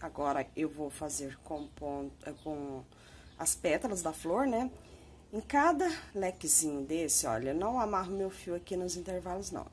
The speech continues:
Dentro do leque, qualquer leque, eu posso amarrar meu fio e começar nele, tá bom? Aqui eu vou formar as pétalas da flor.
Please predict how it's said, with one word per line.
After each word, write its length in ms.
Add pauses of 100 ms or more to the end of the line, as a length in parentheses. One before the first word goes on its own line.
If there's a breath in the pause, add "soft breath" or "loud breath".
Dentro 300
do 200
leque, 360
qualquer 560
leque, 480
eu 120
posso 400
amarrar 400
meu 160
fio 540 (800 loud breath)
e 80
começar 760
nele, 480
tá 160
bom? 320 (1500 loud breath)
Aqui 260
eu 80
vou 100
formar 800 (3000)
as 180
pétalas 580
da 140
flor. 380